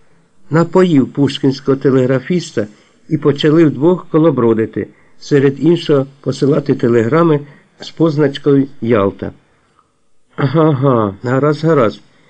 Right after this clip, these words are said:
не проговорив, а наче проспівав Римський. Очі його засвітилися жовтеньким світлом.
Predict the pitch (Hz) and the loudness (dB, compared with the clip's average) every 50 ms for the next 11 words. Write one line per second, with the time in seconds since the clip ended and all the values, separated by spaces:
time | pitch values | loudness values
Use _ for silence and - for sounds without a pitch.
0 | _ _ _ _ - 135 120 117 - 131 120 120 123 113 117 117 127 151 160 - | _ _ _ _ -4 -4 -4 -2 -2 -2 0 0 2 0 2 2 2 0 0 -2
1 | - - - 131 135 143 143 143 151 - - 131 117 - - - 135 131 147 156 | -4 -4 -2 0 0 0 0 -2 -4 -4 -2 -4 -4 -4 -4 -4 0 2 2 2
2 | 151 135 120 120 104 101 104 - - 101 101 - - - - _ - _ _ _ | 2 2 2 0 0 -2 -4 -6 -8 -8 -8 -8 -12 -20 -20 _ -20 _ _ _
3 | - - 165 156 151 - - 139 131 139 139 143 - - - - _ - 117 127 | -8 -2 -2 -2 -2 -2 -2 0 2 2 2 0 -2 -4 -10 -16 _ -4 -4 -4
4 | 120 - - 113 107 - 143 139 135 131 135 - 127 - - - _ _ _ _ | -4 -4 -8 -10 -4 0 2 2 2 0 0 -6 -8 -8 -8 -14 _ _ _ _
5 | - - 135 139 139 139 131 117 113 - 143 135 131 - - - 104 101 - - | -8 -2 -2 -2 0 0 -2 -4 -2 -2 -2 -2 -2 -6 -6 -6 -6 -6 -4 -4
6 | 104 95 95 | -4 -4 -4